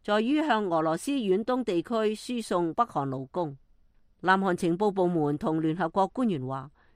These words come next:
超過五萬名北韓勞工被派往五十幾個國家，其中大部分喺俄羅斯同中國。分析人士話，俄羅斯僱用嘅北韓勞工數量最多，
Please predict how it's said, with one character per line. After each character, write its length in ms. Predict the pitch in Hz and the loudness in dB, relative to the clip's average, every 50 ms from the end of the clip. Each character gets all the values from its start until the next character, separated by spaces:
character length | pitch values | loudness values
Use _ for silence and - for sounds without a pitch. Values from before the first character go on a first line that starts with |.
| _ - | _ -2
超 160 | - 330 349 | 0 2 2
過 160 | 247 247 233 | 4 2 2
五 160 | 208 202 214 | 2 2 0
萬 180 | 220 202 175 170 | 2 2 2 4
名 180 | 175 160 151 151 | 2 0 -2 -2
北 100 | - - | -2 -2
韓 240 | 269 - 226 165 151 | -4 -2 -2 -2 -2
勞 180 | 147 143 139 147 | 0 -2 -4 -4
工 300 | - 226 233 233 233 208 | 0 0 0 0 0 -2
被 180 | - 175 175 | -2 -2 -2
派 220 | 170 - 220 185 180 | 0 0 0 0 2
往 180 | 175 170 165 | 2 0 0
五 140 | 156 156 180 | 0 -2 -2
十 160 | 185 208 160 151 - | 0 -2 -4 -4 -2
幾 140 | 165 175 | -4 -4
個 140 | 185 - 170 | -2 -4 -4
國 220 | 147 - 151 139 - | -4 -4 -6 -6 -4
家， 240 | - 151 143 143 - _ _ _ _ _ _ - | -6 -6 -6 -6 -10 _ _ _ _ _ _ -2
其 120 | - 190 | 0 0
中 160 | 196 294 320 339 | 2 2 0 4
大 160 | 294 233 208 | 4 4 4
部 160 | 185 190 190 | 4 2 -2
分 240 | 180 - 185 180 208 | 0 0 0 0 0
喺 160 | 202 190 240 | 0 0 2
俄 140 | 254 185 151 | 2 2 2
羅 160 | 143 143 156 | 2 2 0
斯 180 | - - 240 233 | 0 -4 -6 -4
同 200 | - 202 147 131 | -4 -4 -6 -4
中 200 | - 190 185 170 | -2 -2 -2 -2
國。 240 | - 143 120 - _ _ _ _ _ _ _ | -4 -6 -8 -10 _ _ _ _ _ _ _
分 200 | - - 302 320 | -4 -2 -2 0
析 160 | - 330 285 | 0 0 -2
人 160 | 247 165 139 | -2 -4 -6
士 160 | - - 156 | -4 -4 -4
話， 260 | 143 143 135 127 131 - _ _ _ _ _ - | -4 -4 -6 -8 -10 -16 _ _ _ _ _ -2
俄 120 | 165 180 | 0 2
羅 160 | 180 175 175 | 2 2 2
斯 160 | 208 - - 320 | 0 0 2 2
僱 280 | 339 - - 226 233 | 2 4 2 2 2
用 180 | 226 208 185 190 | 4 2 2 2
嘅 120 | 190 214 | 0 -2
北 120 | 214 - 294 | 0 0 -2
韓 220 | 269 247 233 160 151 | -2 0 -2 -2 -2
勞 180 | 156 147 147 156 | -2 -2 -4 -2
工 180 | - 240 254 254 | -2 -2 -2 -2
數 220 | 240 - 202 180 | 0 0 0 0
量 180 | 175 160 151 151 | 0 0 -2 -4
最 200 | - 175 151 151 | -4 -4 -4 -4
多， 280 | - 165 160 156 170 | -2 -2 -4 -4 -6